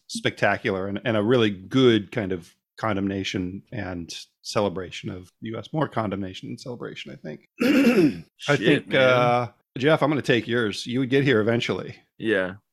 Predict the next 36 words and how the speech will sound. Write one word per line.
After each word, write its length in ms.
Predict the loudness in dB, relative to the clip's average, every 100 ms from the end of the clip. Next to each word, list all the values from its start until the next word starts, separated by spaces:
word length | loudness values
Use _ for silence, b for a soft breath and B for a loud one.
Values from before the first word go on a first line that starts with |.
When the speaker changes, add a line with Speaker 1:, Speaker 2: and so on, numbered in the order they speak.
| _
Speaker 1:
I'm 80 | 0
gonna 140 | 0
say 680 | 0 2 4 4 2 0 -2 -2
The 80 |
Lone 240 | 2 2 2
Ranger 480 | 0 0 -2 -4 -12 _
by, 360 | -2 -2 -2 -4
uh, 400 | -2 -4 -6 -12 _ -6
Speaker 2:
Ooh. 320 | -4 -6 -4 -2
Speaker 1:
Mark 180 | 0
Russell. 400 | -2 -2 -4 -10 _ -6
Speaker 2:
That's 180 | 0 2
a 40 |
Speaker 1:
'Cause 80 | 2
Speaker 2:
really 120 | 2
Speaker 1:
I 40 |
think 160 | 0 0
Speaker 2:
good 40 |
Speaker 1:
that, 40 | -2
Speaker 2:
one. 80 | 0
Speaker 1:
that, 300 | 0 0 -6 -2
that 240 | 0 2
is, 760 | 4 4 2 -2 -6 -8 -10 -14 _ -2
like, 240 | -2 0 0
American 580 | 4 6 4 4 0 0
greed 540 | 0 0 2 2 0
and 500 | 0 0 2 0 -2 -6 -16 _ _
the 120 | 0
American 520 | 2 2 2 0 0 2
Wild 340 | 2 2 2
West 600 | 0 0 -2 -8 -14 -18 _ 0
all 120 | 0
at 80 | 0
the 80 | -4
same 220 | -4 -4
time. 420 | -4 -4 -4